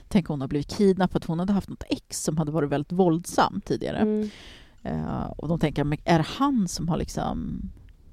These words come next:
Speaker 1: kidnappat henne? Är det någonting som har hänt
Speaker 2: Håller man
Speaker 1: liksom?
Speaker 2: på i tre år då?
Speaker 1: Ja, jag vet inte. Men det är i alla fall väldigt mycket ilska och hot. Under de här tre åren så har hon sammanlagt skickat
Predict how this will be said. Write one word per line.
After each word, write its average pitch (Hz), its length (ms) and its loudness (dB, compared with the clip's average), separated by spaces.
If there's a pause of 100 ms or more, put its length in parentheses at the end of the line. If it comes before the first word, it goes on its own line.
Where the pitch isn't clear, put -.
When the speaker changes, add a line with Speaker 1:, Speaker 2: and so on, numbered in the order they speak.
(160)
Speaker 1:
kidnappat - 480 -2
henne? 127 200 -2
Är - 20 -6
det - 60 -4
någonting 156 320 -6
som - 100 -4
har 254 200 -2
hänt 208 160 0
Speaker 2:
Håller 214 160 2
man 220 120 4
Speaker 1:
liksom? 226 240 2
Speaker 2:
på 214 60 4
i 214 40 2
tre 208 680 0 (380)
år 185 480 -2
då? 175 400 -4
Speaker 1:
Ja, 165 220 -4
jag 175 80 -8
vet 185 180 -10
inte. - 160 -18 (840)
Men 226 100 6
det 226 60 12
är - 20 12
i 220 40 12
alla 196 100 12
fall 170 180 8
väldigt 156 220 4
mycket - 220 -6
ilska 170 380 4
och 180 80 4
hot. 170 360 4
Under 202 240 6
de 190 80 6
här 165 320 6
tre - 260 2
åren 180 360 6
så 196 120 0
har 175 100 0
hon 151 160 -6
sammanlagt 208 600 4
skickat - 280 -4